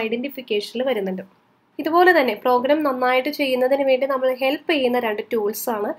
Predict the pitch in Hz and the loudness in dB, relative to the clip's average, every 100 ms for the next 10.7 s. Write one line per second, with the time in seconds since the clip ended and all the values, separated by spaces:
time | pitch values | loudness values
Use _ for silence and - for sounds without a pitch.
0 | _ _ - 262 285 277 233 208 214 302 | _ _ 0 2 2 2 2 0 -4 -4
1 | 277 214 - 190 190 _ _ _ 254 269 | -4 -6 -8 -14 -14 _ _ _ 0 2
2 | 330 359 370 311 302 277 226 220 214 285 | 0 2 4 4 2 2 0 -4 -4 -6
3 | - 262 269 277 247 240 254 262 254 240 | -8 -6 -4 0 0 0 -2 0 0 0
4 | 233 240 240 240 247 220 196 196 196 202 | 0 0 0 0 -2 -4 -4 -6 -10 -10
5 | 214 233 254 - 311 311 - 285 277 - | -6 -6 -6 -2 -4 -2 0 0 0 -2
6 | 277 - _ _ _ - 220 214 240 240 | -2 -4 _ _ _ -2 -2 -2 -6 -2
7 | 262 233 214 202 202 233 254 277 254 226 | 0 0 -2 -4 -2 0 2 2 2 0
8 | 208 190 185 208 359 - _ - 320 381 | -4 -6 -6 -6 -6 -10 _ 0 4 4
9 | 392 254 214 247 381 - 240 233 240 240 | 2 -2 0 -2 -6 -6 -4 -4 -2 -2
10 | 233 240 247 233 226 226 | 0 -2 -2 -2 -2 -2